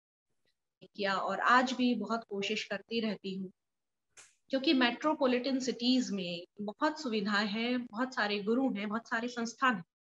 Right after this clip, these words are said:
पर छोटे शहरों में कोई काम नहीं करता है। तो इसलिए बुंदेलखंड जो, अ, हमारा प्रदेश रहा है, वहां पर ये किया। और इसके साथ ही कथक में नवाचार करते हुए जब भाषा की और बोलियों की बात आती है,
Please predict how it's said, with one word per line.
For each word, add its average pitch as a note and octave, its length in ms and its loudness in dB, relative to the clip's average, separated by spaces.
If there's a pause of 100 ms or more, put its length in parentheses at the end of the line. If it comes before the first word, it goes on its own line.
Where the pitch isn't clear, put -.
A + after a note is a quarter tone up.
(560)
पर A3+ 80 0
छोटे C#4 360 0
शहरों D#4 280 0
में D4+ 120 0
कोई C4+ 160 0
काम A3+ 260 0
नहीं G3 220 -2
करता - 360 -12
है। F#3+ 140 -16 (1120)
तो B3+ 80 -4
इसलिए B3+ 380 0
बुंदेलखंड A3+ 760 2
जो, G#3 340 -4 (140)
अ, F#3 60 -8
हमारा F3+ 640 -4 (120)
प्रदेश F3+ 400 -4
रहा E3+ 200 -6
है, E3 200 -12
वहां F#3 280 -6
पर E3+ 200 -10
ये E3 180 -8 (380)
किया। - 260 -8 (1160)
और C#4 120 8
इसके E4 240 -2
साथ B3+ 280 6
ही D4+ 100 4
कथक B3+ 360 0
में C4+ 100 2
नवाचार A#3+ 500 4
करते G3+ 260 -4
हुए - 180 -8 (1400)
जब F#3+ 120 -2
भाषा G3 440 0
की A#3 220 -4
और G#3 160 2
बोलियों F#3+ 360 0
की A#3+ 140 -2
बात F#3 280 0
आती F3 380 -4
है, F#3 60 -12